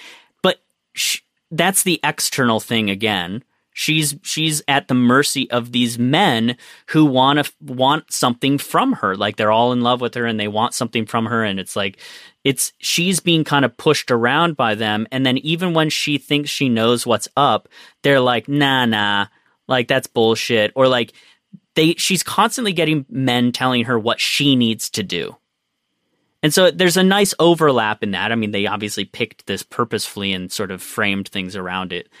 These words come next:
that way. But it's just a really good touch, right? Like, it's good to get, get that. And then it leads us to this moment where she herself, we, we, we revert,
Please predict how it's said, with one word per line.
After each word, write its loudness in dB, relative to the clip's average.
that -2
way. 2
But 4
it's 0
just -4
a 0
really 4
good 2
touch, -2
right? 0
Like, -2
it's -8
good 2
to -6
get, -6
get 0
that. -2
And 2
then 2
it 0
leads 0
us 2
to -2
this 0
moment 2
where 4
she 2
herself, 2
we, 2
we, 0
we 2
revert, 2